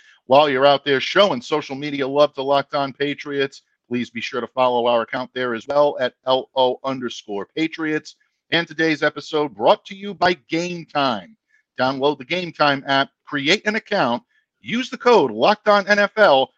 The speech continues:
for twenty dollars off your first purchase. Last minute tickets,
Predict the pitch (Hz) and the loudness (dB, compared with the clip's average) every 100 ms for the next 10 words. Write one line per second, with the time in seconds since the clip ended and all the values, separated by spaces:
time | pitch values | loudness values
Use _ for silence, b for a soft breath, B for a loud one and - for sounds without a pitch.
0 | - 165 160 - 147 180 180 180 165 113 | -4 -2 -2 -6 -4 0 2 4 4 2
1 | 98 131 139 107 151 165 - 123 147 - | 0 0 0 0 -6 -6 -4 -4 -4 -4
2 | 139 123 - 90 - - _ _ - 117 | -4 -4 -8 -14 -16 -20 _ _ -2 2
3 | 254 - 143 135 139 131 131 - | 2 -2 -8 -6 -6 -4 -4 -6